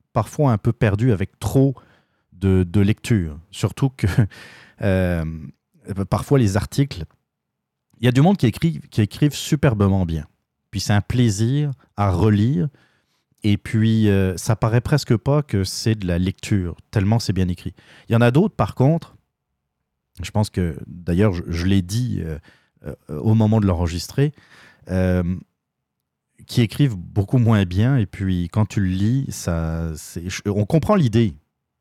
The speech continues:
On comprend l'idée générale lorsqu'on lit le, la personne, mais en fait, euh, c'est, c'est pas parce qu'on comprend que c'est nécessairement bien écrit.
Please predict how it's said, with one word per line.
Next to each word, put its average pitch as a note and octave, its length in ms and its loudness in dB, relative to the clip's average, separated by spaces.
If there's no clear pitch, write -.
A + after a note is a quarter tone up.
On E2 40 -8
comprend G#2 240 -2
l'idée G2 300 0
générale F2+ 460 -2
lorsqu'on D#2+ 400 -6
lit F2+ 220 -2
le, F2 240 -4
la - 120 -2
personne, C3 460 0
mais F#2+ 180 2
en F2+ 100 0
fait, - 300 -4
euh, E2 280 -4
c'est, D#2+ 280 -8
c'est - 420 -10
pas G#2+ 140 -2
parce - 200 -8
qu'on F2+ 240 0
comprend G#2+ 500 -2
que - 120 -8
c'est - 160 -6
nécessairement F2 540 -4
bien E2+ 160 -4
écrit. - 220 -16